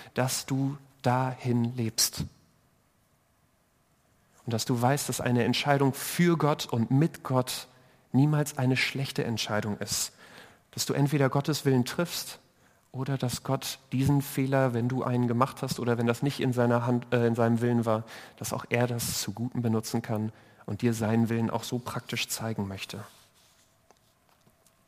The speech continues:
Und vielleicht hast du dir in den letzten Minuten gedacht, „Nico, das ist eigentlich aber nicht mein Problem. Oft weiß ich relativ genau, was Gottes Willen ist und weiß, was er da eigentlich von mir möchte. Ich weiß, dass ich eigentlich mit Kritik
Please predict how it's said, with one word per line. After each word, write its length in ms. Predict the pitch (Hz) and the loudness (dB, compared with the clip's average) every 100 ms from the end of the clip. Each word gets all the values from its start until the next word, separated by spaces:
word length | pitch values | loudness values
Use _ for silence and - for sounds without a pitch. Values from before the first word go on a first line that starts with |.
| _ _ _ _ _ - - - - - - | _ _ _ _ _ -20 -20 -18 -18 -18 -12
Und 80 | 117 | 0
vielleicht 280 | 123 139 | 0 2
hast 160 | 156 - | -2 0
du 40 | 139 | 2
dir 200 | 135 139 | 4 4
in 60 | |
den 100 | 131 | 4
letzten 300 | 127 - 143 | 2 0 2
Minuten 320 | 135 127 131 123 | 4 4 4 2
gedacht, 340 | 117 120 - - - | 2 0 -2 -10 -2
„Nico, 280 | 127 - 123 | -2 0 0
das 180 | 120 | -2
ist 360 | - - - - _ | -2 -4 -4 -8 _
eigentlich 420 | 113 127 127 131 | 2 4 2 0
aber 160 | 123 123 | 2 4
nicht 280 | 123 - - | 4 2 2
mein 160 | 120 | 2
Problem. 400 | 117 117 113 101 | 2 -4 -2 0
Oft 260 | 110 131 - | 0 -2 4
weiß 240 | 123 147 | 4 4
ich 200 | 160 - 131 | 0 0 4
relativ 540 | 151 147 147 139 - - - - | 4 2 0 -4 -8 -14 -18 2
genau, 400 | 131 117 139 156 | 6 8 8 6
was 220 | 147 - | 4 4
Gottes 420 | 151 139 143 113 | 2 2 0 2
Willen 300 | 113 156 165 | 2 4 4
ist 320 | 156 170 - - | 4 2 2 0
und 160 | 117 | 4
weiß, 320 | 120 151 - | 4 4 4
was 220 | 131 135 - | 2 2 2
er 200 | 147 151 | 2 4
da 140 | 143 | 6
eigentlich 340 | 139 151 160 | 4 4 0
von 180 | - 151 | 0 2
mir 120 | 151 | 4
möchte. 460 | 147 151 - 156 156 - - - - - - - | 4 2 2 -2 -2 -8 -20 -20 -18 -18 -20 -18
Ich 160 | - | -2
weiß, 220 | 135 139 | 0 0
dass 160 | - 127 | -2 -2
ich 180 | 123 - | -2 0
eigentlich 360 | 127 131 127 | 2 2 0
mit 260 | 127 117 - | -2 -2 -6
Kritik 600 | - 113 - 170 - - | -2 -2 0 -4 -6 -12